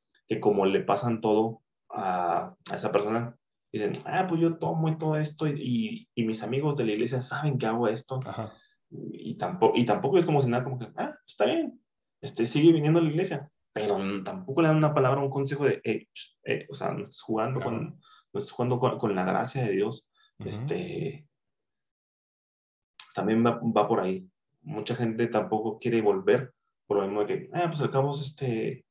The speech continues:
Speaker 1: no pasa nada, en la iglesia me siguen recibiendo igual, me siguen, eh, eh, no me dicen nada". Eh,
Speaker 2: Ajá.
Speaker 1: la iglesia a veces es un club social nada más para llegar y convivir con mis amigos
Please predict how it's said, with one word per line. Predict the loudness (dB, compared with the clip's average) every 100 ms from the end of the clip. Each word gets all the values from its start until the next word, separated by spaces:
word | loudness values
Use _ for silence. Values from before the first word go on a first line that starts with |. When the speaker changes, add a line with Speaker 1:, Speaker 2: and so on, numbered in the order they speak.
| _ -6
Speaker 1:
no | -2
pasa | -2 0
nada, | 0 2 2
en |
la | 2
iglesia | 2 2
me | 0
siguen | 2 0
recibiendo | -2 -4 -4
igual, | 0 2 2
me | 0
siguen, | -2 -2 -4 -10 -20 _ _
eh, | -8 -6 -6 -6 -8 _ _ _ _ _ -20 -20 _ _ _
eh, | -6 -4 -4 -6
no | 0 2
me | 4 4
dicen | 4 2
nada". | 2 2 2 -2 -10
Eh, | -10
Speaker 2:
Ajá. | -8 -10 -12 -18 _ -8
Speaker 1:
la | -4 0
iglesia | -2 -2
a | -4
veces | -4 -8 -8
es | -2
un | -2
club | 0 0
social | 0 -2 -2
nada | 0
más | -2
para | -2 -2
llegar | 0 0 0 0
y | 0
convivir | -6 -8 -8
con |
mis | -8
amigos | -4 -2 -2 -4